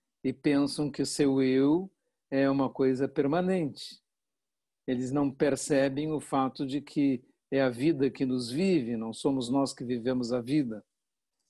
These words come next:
e que, na verdade, tudo é contínuo e nós vivemos um fluxo,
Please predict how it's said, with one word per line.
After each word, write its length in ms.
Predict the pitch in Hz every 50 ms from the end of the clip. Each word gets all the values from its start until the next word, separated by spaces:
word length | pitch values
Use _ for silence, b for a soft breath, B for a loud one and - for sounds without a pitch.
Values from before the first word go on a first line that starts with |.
| _ -
e 120 | 131 127
que, 180 | 127 - - 143
na 160 | 147 147 143
verdade, 600 | 123 139 151 147 131 131 143 147 160 160 151 170
tudo 420 | 165 - 165 170 175 147 147 147 147
é 200 | 139 135 131 127
contínuo 1000 | - - - 147 143 135 - - - 190 208 202 180 156 139 120 104 95 - _ _ _ _ _ _ _ _ _ _ _
e 100 | 131 135
nós 240 | 135 139 143 143 127
vivemos 460 | 127 139 131 120 151 160 156 143 120
um 120 | 131 139 127
fluxo, 720 | - - - 180 196 175 - - - - 131 120 104